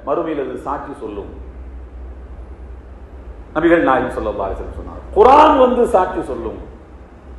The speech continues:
ஹஜ்ரத் காலித் இப்னு வலீத் ரலியல்லாஹு தஆலா அன்ஹு அவர்கள்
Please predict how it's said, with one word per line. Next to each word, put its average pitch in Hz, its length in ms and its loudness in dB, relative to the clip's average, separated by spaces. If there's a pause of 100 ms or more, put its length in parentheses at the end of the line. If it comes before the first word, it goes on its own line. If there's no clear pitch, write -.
(400)
ஹஜ்ரத் 180 280 2
காலித் 247 360 4
இப்னு 214 300 4
வலீத் 247 240 6
ரலியல்லாஹு 214 420 6
தஆலா 175 260 4
அன்ஹு 156 60 -2
அவர்கள் 113 400 -2